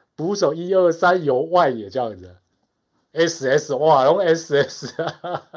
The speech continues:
<laughs> 谢谢，谢谢，哦，这边有默契，有默契，有默契。团长，我跟大家直播啊，你看我在那边，好像在那边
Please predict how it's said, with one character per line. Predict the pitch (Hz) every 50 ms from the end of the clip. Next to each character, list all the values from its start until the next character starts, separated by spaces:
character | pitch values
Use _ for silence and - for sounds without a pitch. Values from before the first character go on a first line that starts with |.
| 165
<laughs> | 165 - - _ 160 160 160 - _ - - - 190 185
谢 | - - 180 180
谢， | 165 185 165 147
谢 | 151 185 165
谢， | 143
哦， | 160 156 127 120 110 107 104 -
这 | 135
边 | 135 139 139 139 143
有 | - 117 110
默 | 120 131 131
契， | 127 131
有 | 120 107
默 | 107 120 117
契， | 117 - 110
有 | 95 98
默 | 107 98
契。 | 95 _ 95 _ _ _ _ _ _ _ _ _ _ _ _ _ _ _ _ _ _ _ _ _ _ _ _ _ _ _ _ - - _ _
团 | - 113 127
长， | 143 127 104
我 | -
跟 | - 120
大 | 123 120 120 117
家 |
直 | - - - - 95 90
播 | - 98 95 95 87 78
啊， | 80 87
你 | 90
看 | - - 131
我 | 110
在 | 101 110 117
那 | 120
边， | 123 123 123 131 127 120 - - _ _ _ _ _ _ _ _ _ _ - - - _ _ _
好 | - 101
像 | 101 123 127 127 127 127 127 127 _ _ _ _ _ _ _ _ _ _ _ _ _
在 | - 120
那 | 127 127
边 | 131 131 131